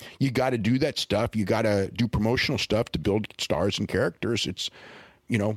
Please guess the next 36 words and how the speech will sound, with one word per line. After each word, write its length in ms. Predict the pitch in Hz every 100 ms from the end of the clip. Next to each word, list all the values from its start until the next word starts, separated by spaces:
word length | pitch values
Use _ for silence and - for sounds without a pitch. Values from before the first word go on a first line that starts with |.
| -
you, 140 | 120
you, 260 | - 113 101
it's, 280 | 110 - -
you 140 | 143
know, 180 | 127 101
ratings 520 | 110 110 131 156 160 123
is 80 |
a 80 | 117
funny 320 | - 120 117
game. 520 | 110 127 175 139 78 73
It's, 300 | - - -
you 80 | 117
have 180 | 104 -
to 80 | -
sacrifice 580 | 139 120 139 143 139 -
quarters 340 | 143 175 -
sometimes 640 | 107 98 92 67 160 - - - - - -
to 80 |
go 440 | 107 - 107 98 101
to 200 | - 110
something 400 | - 107 87 104
else, 260 | 156 -
and 120 | - 90
if 80 |
they 140 | - 90
think 220 | 113 101
this 140 | -
is 100 | 92
gonna 160 | 87 90
be 160 | 78 85
a 40 |
real 240 | 82 90
big 220 | 85 87 82
thing, 280 | 95 104
you 100 | 147
know, 220 | 120 123